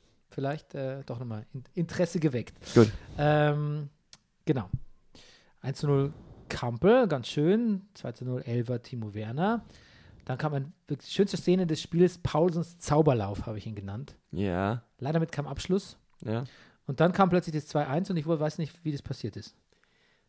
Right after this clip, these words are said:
Speaker 2: Ja, ich auch nicht.
Speaker 1: Okay, ist gut. Das ist Brennerpass-Style.
Speaker 2: Ja. Das zwei zu zwei wiederum weiß ich.
Speaker 1: Ja.
Speaker 2: Das war
Speaker 1: Äh,
Speaker 2: Berggreen, Kopfball, aber
Speaker 1: Das ist gut, das weiß ich nämlich auch nicht, aber dazwischen
Speaker 2: Ja.
Speaker 1: ist ja noch was anderes passiert,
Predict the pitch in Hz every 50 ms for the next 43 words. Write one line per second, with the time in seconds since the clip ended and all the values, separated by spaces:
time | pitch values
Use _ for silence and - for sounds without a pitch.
0 | _ _ - _ - 107 107 101 98 107 123 143 - - 113 110 101 - - -
1 | - - - - - - - - - - - 170 190 160 135 127 190 220 - -
2 | - - _ - 131 - - - 139 147 175 175 - 170 - - - - _ -
3 | - - - 143 139 147 165 196 202 - - 98 107 110 107 110 131 135 131 156
4 | - _ _ - - - 143 151 156 165 - - 170 175 175 170 170 165 147 123
5 | 107 95 - 113 - - - _ _ _ _ _ _ - 127 139 170 - _ _
6 | _ _ _ _ _ - - _ _ _ - 131 127 175 160 131 123 117 - -
7 | 101 107 - 123 120 - - - - - 67 69 - - 123 120 117 117 117 117
8 | 113 107 - - - _ _ _ _ _ _ _ 151 143 - - 139 120 117 -
9 | 139 139 135 147 143 139 135 120 - 139 143 156 190 196 175 - 151 139 139 139
10 | - - 117 113 107 - 175 - 170 147 135 139 139 143 175 190 165 - - -
11 | 117 - - 147 165 165